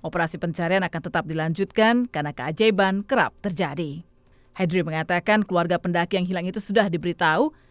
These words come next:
dan mereka berupaya mengumpulkan dana untuk membantu membiayai operasi tersebut.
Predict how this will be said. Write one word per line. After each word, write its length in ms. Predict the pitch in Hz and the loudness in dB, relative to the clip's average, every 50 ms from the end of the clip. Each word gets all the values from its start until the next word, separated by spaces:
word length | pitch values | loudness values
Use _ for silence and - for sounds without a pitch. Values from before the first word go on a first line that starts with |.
| _ - | _ 2
dan 160 | - 262 254 | 4 4 6
mereka 320 | 247 240 240 233 - 269 | 6 4 2 2 2 2
berupaya 400 | 254 208 214 202 - 208 208 220 | 2 2 0 0 2 4 6 6
mengumpulkan 640 | 220 208 196 190 185 175 190 185 - 180 170 170 170 | 6 6 4 2 0 0 0 0 0 0 0 0 0
dana 400 | 175 175 175 180 196 202 190 170 | 0 2 2 2 0 0 0 -2
untuk 160 | 180 160 160 | -4 -6 -6
membantu 800 | - 160 143 147 143 143 190 214 233 226 214 - 208 196 202 196 - - | -6 -6 -6 -6 -2 0 0 2 2 0 0 2 4 4 4 2 2 0
membiayai 720 | 262 285 269 226 220 208 202 196 185 180 175 170 165 - | 0 2 4 4 4 4 4 4 4 4 2 0 -2 -2
operasi 640 | - 240 240 233 220 190 165 147 143 - 151 123 117 | 0 0 2 4 4 4 4 4 2 -4 -8 -8 -8
tersebut. 480 | - - 170 180 - 170 147 147 - | -6 -6 -6 -6 -6 -6 -8 -8 -10